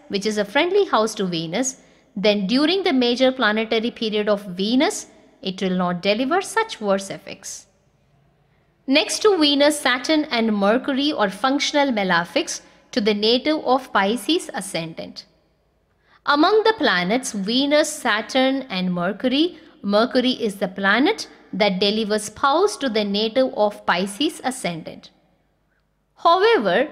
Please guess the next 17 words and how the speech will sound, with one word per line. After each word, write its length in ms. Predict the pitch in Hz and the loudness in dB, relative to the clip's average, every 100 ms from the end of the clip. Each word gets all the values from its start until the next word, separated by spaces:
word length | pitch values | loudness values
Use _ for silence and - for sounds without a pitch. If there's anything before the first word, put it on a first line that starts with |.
| - - | -8 -16
since 420 | - - 381 381 | -6 0 2 2
Mercury 640 | 247 226 254 262 302 311 226 | 0 2 2 2 0 0 0
is 160 | 220 | -2
a 60 | 208 | -2
functional 640 | 202 233 262 - 277 277 | -2 0 0 -2 0 0
malefic 760 | 226 180 185 208 262 - 320 311 - - _ | 0 -2 0 2 0 0 -4 -4 -16 -20 _
to 80 | 262 | 0
the 180 | 208 202 | 2 0
native 580 | 202 226 269 254 320 320 | 0 2 2 0 -2 0
of 260 | 254 254 - | -2 -2 -2
Pisces 480 | 185 196 202 233 - | 0 0 -2 -8 -8
ascendant, 800 | 190 185 247 370 349 156 196 - - _ _ 202 | -12 -6 -2 0 0 -4 -4 -10 -18 _ _ -10
it 160 | 196 | -4
will 200 | 220 202 | -2 -2
deliver 480 | 185 254 339 381 359 | 0 2 2 2 2
the 160 | 262 262 | 2 0
spouse 600 | - - 175 196 269 | -2 -2 0 0 -4